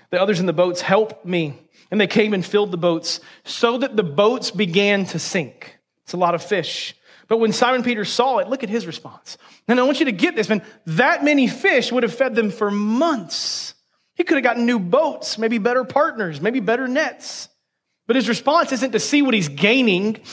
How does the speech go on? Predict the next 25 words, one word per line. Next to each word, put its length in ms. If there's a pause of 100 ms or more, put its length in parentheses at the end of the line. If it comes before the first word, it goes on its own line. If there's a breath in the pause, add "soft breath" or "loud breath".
(120 loud breath)
His 140
response 460
is 60
to 100
see 180
who 140
he's 180
in 120
front 420
of. 460 (1400)
He 100
fell 460
down 320
at 100
Jesus' 460
knees 280
saying, 200
"Depart 480
from 200
me, 300 (800)
and 140
I 160
am 100
a 60
sinner." 460